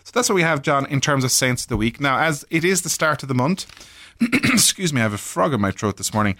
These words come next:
As it is the start of the month, we also, of course, remember the Pope's intentions for, uh, prayer intentions. So the prayer intentions for October is that, um,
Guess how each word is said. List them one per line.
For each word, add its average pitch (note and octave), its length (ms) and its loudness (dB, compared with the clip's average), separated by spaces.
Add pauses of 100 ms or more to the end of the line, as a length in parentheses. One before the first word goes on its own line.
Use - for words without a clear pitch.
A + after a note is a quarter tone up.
(340)
As C#3+ 160 0
it D#3+ 80 2
is G3 140 2
the G3 80 -2
start E3+ 260 2
of D3 60 -2
the C#3+ 80 -2
month, D#3 240 0
we C#3 220 -2 (100)
also, C#3 400 2
of B2 100 -4
course, B2+ 340 -2
remember A#2+ 460 0
the G#2 140 -8
Pope's - 400 -4
intentions A#2 880 -4
for, A2 720 2
uh, G#2 100 2
prayer C#3 340 0
intentions. C#3+ 600 -2 (840)
So - 140 -4
the C3+ 80 0
prayer E3 220 0
intentions D3 480 -2
for C3 140 -2
October C#3+ 580 0 (560)
is C3+ 320 0
that, B2+ 360 0 (320)
um, A2+ 920 0